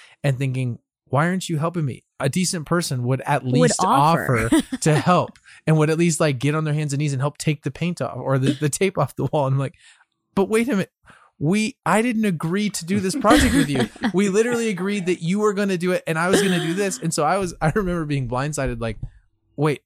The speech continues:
Speaker 1: so I'm being, now I'm in trouble <laughs> for the fact that I wasn't
Speaker 2: <laughs>
Speaker 1: being more thoughtful about something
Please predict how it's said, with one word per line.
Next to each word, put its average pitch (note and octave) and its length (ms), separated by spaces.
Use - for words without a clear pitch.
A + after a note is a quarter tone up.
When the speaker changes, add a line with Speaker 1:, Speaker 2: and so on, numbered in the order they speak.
Speaker 1:
so - 240
I'm E3 260
being, E3+ 400
now D3 420
I'm F#3+ 120
in F#3+ 140
trouble F3+ 380
<laughs> - 20
for F3 180
the D#3 160
fact D#3+ 360
that D3+ 120
I C3 180
wasn't D3 300
Speaker 2:
<laughs> D3+ 60
Speaker 1:
being C#3+ 100
more B2+ 160
thoughtful C3 400
about C3 180
something B2+ 360